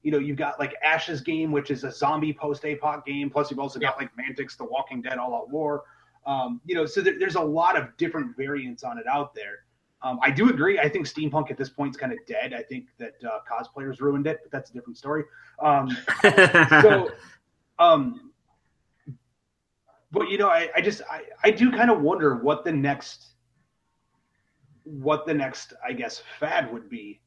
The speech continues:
Speaker 2: Yeah.
Speaker 1: Thinking on, like, the independent level, you know, 'cause, like, you've always got, like, your, your, your hardline sci-fi and your fantasy. Like,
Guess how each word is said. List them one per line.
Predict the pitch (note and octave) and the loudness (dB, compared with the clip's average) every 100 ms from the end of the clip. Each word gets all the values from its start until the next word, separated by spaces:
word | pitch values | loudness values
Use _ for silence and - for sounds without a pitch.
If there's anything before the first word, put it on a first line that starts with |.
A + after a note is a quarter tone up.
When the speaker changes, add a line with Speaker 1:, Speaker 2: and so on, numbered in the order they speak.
| _ _ _ - | _ _ _ -6
Speaker 2:
Yeah. | D3 E3 C#3 | 4 4 4
Speaker 1:
Thinking | E3+ D#3+ D3+ | 0 -2 -8
on, | C#3 C#3+ | -4 -2
like, | C#3 C#3 B2 | -2 -4 -2
the | C#3+ | -2
independent | C#3 C3+ - G3 D3+ A#2+ | -2 -4 -4 -6 -6 -6
level, | A#2+ A2+ A2 - _ B2+ | -8 -8 -10 -14 _ -10
you | C3 | -8
know, | C3 | -8
'cause, | B2+ B2 A#2 - _ _ _ _ _ _ _ _ _ _ _ _ _ _ | -8 -10 -12 -20 _ _ _ _ _ _ _ _ _ _ _ _ _ _
like, | F3+ G3 | 4 4
you've | G#3+ G#3 | 4 4
always | A3+ - | 4 6
got, | F#3+ | 6
like, | E3+ D3+ - _ _ _ _ _ - | 6 2 0 _ _ _ _ _ -8
your, | D3 - | -8 -4
your, | D3 C#3 B2 | -4 -4 -6
your | C#3 B2+ | -8 -8
hardline | - F#3+ F3+ E3+ D#3+ | 2 2 4 0 0
sci-fi | C#3 D#3 C#3+ C3+ C#3 B2+ B2 A2 | -2 -2 -2 -2 -2 -2 -2 -4
and | C3 B2+ A#2+ | -6 -4 -4
your | A#2+ | -6
fantasy. | A2 C#3+ B2+ A2+ - - - B2 | -4 0 0 -2 -10 -16 -18 -8
Like, | A#2+ - | -8 -10